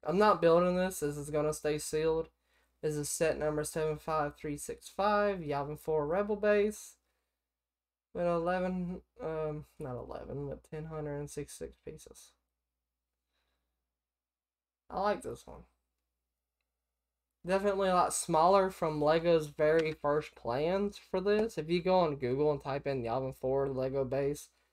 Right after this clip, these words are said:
and it doesn't show this one, it'll show the other one. That's one we all expected years ago. And, um, so yeah,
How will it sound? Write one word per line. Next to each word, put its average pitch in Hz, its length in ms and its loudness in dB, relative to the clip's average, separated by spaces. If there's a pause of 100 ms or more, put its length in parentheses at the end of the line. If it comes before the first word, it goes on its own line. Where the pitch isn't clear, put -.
(280)
and 135 120 -2
it 143 100 -2
doesn't 156 300 6
show 160 220 0
this 160 260 2
one, 180 200 0 (360)
it'll 143 140 -6
show 147 200 -2
the 135 120 0
other 151 180 2
one. 190 220 2 (640)
That's 165 280 2
one 202 220 6
we 180 140 4
all 147 240 6
expected 156 640 -2
years 151 480 0
ago. 120 420 -2 (2250)
And, 156 260 6
um, 143 340 2 (2750)
so - 140 -2
yeah, 233 280 0